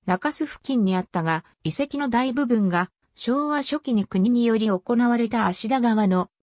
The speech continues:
洪水対策工事のために拡張、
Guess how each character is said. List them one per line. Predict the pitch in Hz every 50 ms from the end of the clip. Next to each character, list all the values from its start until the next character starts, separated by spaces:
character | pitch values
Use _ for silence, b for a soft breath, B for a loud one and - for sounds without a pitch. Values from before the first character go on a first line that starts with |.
| _ -
洪 | - 190 220 285
水 | 254 294 294 277
対 | - 277 277 277 269
策 | - 277 254 - -
工 | _ - 262 254 233
事 | 202 214 196
の | 185 185
た | - 202
め | 202 208 208
に | 190 165
拡 | - - - 156 - -
張、 | - - 175 160 156 139 -